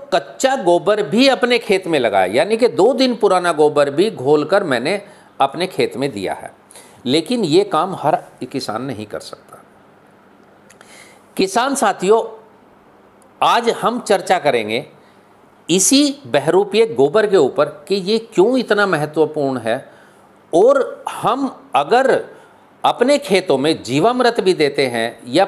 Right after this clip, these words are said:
पीएसबी भी देते हैं या रासायनिक खाद भी देते हैं,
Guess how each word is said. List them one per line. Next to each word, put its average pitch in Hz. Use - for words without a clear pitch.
पीएसबी 220
भी 226
देते 156
हैं 104
या 190
रासायनिक 180
खाद 190
भी 175
देते 131
हैं, 135